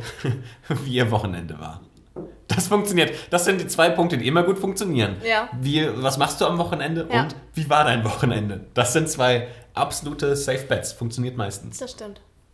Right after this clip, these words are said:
Speaker 2: Und habt ihr dann noch lange hin und her geschrieben oder hat's dann irgendwann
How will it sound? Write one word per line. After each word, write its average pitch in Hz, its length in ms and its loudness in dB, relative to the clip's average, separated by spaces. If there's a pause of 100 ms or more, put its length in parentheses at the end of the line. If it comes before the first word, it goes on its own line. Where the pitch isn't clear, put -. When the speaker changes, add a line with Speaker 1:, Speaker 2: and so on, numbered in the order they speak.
(100)
Speaker 2:
Und 240 180 -2
habt 233 180 -2
ihr 226 80 -2
dann 220 120 -2
noch 214 140 -8
lange 214 180 -2
hin 220 140 -6
und 208 100 -10
her 226 120 -4
geschrieben 277 360 -6
oder 208 260 2
hat's 196 220 -4
dann 196 140 -6
irgendwann 202 380 -4